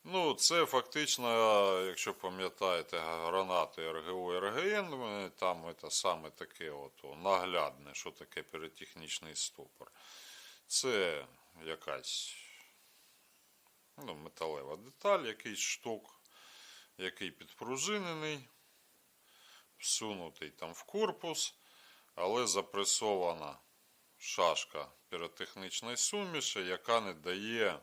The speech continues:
цьому штоку вийти. Як тільки вона прогорає, пружинка і той шток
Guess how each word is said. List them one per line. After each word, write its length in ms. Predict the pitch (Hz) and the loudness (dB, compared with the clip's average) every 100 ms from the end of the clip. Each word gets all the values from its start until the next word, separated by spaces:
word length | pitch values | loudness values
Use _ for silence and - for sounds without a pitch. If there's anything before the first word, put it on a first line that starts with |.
| - _ | -12 _
цьому 340 | - 87 85 | -4 -4 -6
штоку 720 | - - 110 - - 76 71 67 - | -8 -2 -4 -4 -10 -10 -12 -18 -18
вийти. 480 | 78 82 73 - - _ - - - - _ | -12 -10 -12 -18 -20 _ -20 -20 -20 -20 _
Як 180 | 101 - | -2 0
тільки 260 | 131 123 | -2 4
вона 300 | 117 117 120 | 6 6 4
прогорає, 720 | 117 131 135 139 170 196 180 127 | 0 2 4 4 8 8 8 6
пружинка 600 | - 101 98 139 131 104 | 2 -4 0 0 0 -2
і 60 | |
той 240 | 90 92 85 | -2 -6 -6
шток 500 | - - 117 - | -6 -2 -4 -4